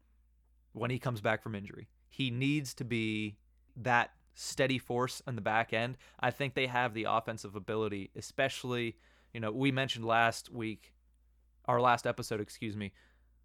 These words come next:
Nolan Patrick. Of course, he's facing some concussion issues.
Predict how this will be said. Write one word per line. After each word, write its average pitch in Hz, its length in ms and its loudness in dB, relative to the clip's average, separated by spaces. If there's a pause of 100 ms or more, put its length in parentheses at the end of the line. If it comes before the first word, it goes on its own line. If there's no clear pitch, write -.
(120)
Nolan 120 280 0
Patrick. 113 420 4
Of 110 100 -8
course, 120 240 -2
he's 120 220 -4
facing 110 540 -4 (400)
some 107 280 -2
concussion 117 520 -2
issues. - 420 -10